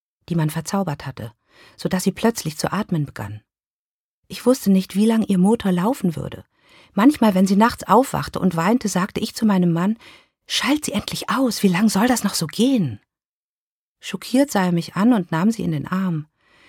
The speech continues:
Ich wusste, er würde sie entführen und bei der ersten Gelegenheit in ein Flugzeug setzen.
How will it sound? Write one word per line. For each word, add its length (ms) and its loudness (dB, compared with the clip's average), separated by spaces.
Ich 200 -12
wusste, 320 2
er 120 -2
würde 180 2
sie 140 0
entführen 560 0
und 120 -2
bei 120 0
der 140 0
ersten 340 2
Gelegenheit 580 0
in 100 -2
ein 140 0
Flugzeug 480 -4
setzen. 460 -6